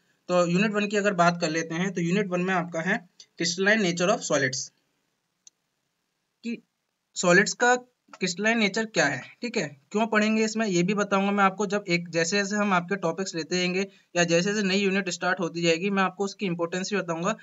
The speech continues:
कि हम ये क्यों पढ़ रहे हैं। क्योंकि कोई भी चीज़ हम स्टार्ट करते हैं तो हमें पता होना चाहिए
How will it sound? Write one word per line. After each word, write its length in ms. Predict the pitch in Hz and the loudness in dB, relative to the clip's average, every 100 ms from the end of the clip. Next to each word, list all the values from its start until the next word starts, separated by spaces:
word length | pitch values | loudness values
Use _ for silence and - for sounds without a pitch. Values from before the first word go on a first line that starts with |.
| - _ | -18 _
कि 80 | 226 | -2
हम 220 | 220 226 | 0 0
ये 120 | 214 | 0
क्यों 220 | 247 208 208 | -2 0 0
पढ़ 220 | 175 147 | 0 0
रहे 140 | 139 | -2
हैं। 120 | 135 | -4
क्योंकि 240 | 139 190 233 | -4 -6 -6
कोई 220 | 202 170 | -2 -2
भी 100 | 208 | -2
चीज़ 180 | 226 220 | -4 -4
हम 140 | 226 | -2
स्टार्ट 320 | 196 196 196 | -2 0 0
करते 280 | 190 160 160 | 0 -6 -4
हैं 220 | 180 214 220 - _ | -2 -2 -4 -20 _
तो 60 | 208 | 0
हमें 140 | 233 | 0
पता 260 | 226 180 220 | 0 0 0
होना 240 | 214 190 | 2 0
चाहिए 420 | 175 170 175 220 | 2 0 2 -2